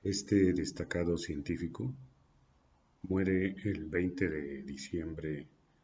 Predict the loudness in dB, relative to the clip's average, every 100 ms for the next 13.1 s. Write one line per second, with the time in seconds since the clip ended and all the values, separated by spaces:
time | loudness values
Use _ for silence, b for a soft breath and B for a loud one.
0 | _ _ -8 -4 0 0 0 -4 -6 -10
1 | -8 -6 -6 -6 -6 -6 -8 -8 -8 -10
2 | -12 -12 -8 -6 -6 -6 -10 -14 _ _
3 | _ _ _ _ 6 10 10 10 4 2
4 | 4 4 2 0 0 -4 -10 -14 -20 _
5 | _ _ _ 6 6 6 2 -2 -6 -10
6 | -14 -10 -8 -8 -8 -8 -8 -10 -10 -8
7 | -6 -6 -4 -2 -4 -6 -10 -14 -20 _
8 | b b b b -10 -6 2 2 4 6
9 | 8 8 4 0 -6 0 2 4 2 2
10 | -2 -8 -12 2 6 6 4 -2 -6 -2
11 | 0 2 0 -4 -14 b b b _ -6
12 | -4 -2 -2 -2 -4 -2 0 0 -2 -10
13 | -12